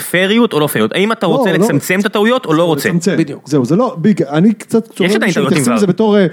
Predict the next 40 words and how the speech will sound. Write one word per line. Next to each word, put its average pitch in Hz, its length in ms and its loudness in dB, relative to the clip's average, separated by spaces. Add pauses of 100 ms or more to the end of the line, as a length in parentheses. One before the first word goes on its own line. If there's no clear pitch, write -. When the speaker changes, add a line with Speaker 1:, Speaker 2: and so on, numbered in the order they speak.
(340)
Speaker 2:
זה 160 120 -4
כאילו 208 200 2
גורם 202 200 2
לזה 202 120 2
להישמע 196 280 0
כאילו 190 260 2
איך 202 160 0
עד 190 120 -2
היום 202 100 4
שיחקו 170 240 -6
פה - 80 0
כדורגל 165 340 -2
בלי 160 160 -2
ור, 160 220 -4
בלי 151 240 0
ור, 190 140 0
שזה 135 200 -4
קיים 151 260 0
חודשיים. 139 560 0
אז 135 240 -8 (300)
זה 214 160 -2
קצת - 180 -2
צורם. 208 220 2
מצד 151 160 0
שני, 339 240 2 (140)
כמו 254 120 -2
שאתה 370 100 -2
אומר, 285 200 0 (440)
אם 302 200 4
יש - 380 0 (400)
מרווח 175 360 0
טעות 214 260 4
של 180 100 2
שלושים 170 340 2
אחוז 139 360 2
ואתה 135 260 0
עכשיו 185 220 0
מוריד 185 200 4
אותו 175 200 2
לעשר, 175 580 0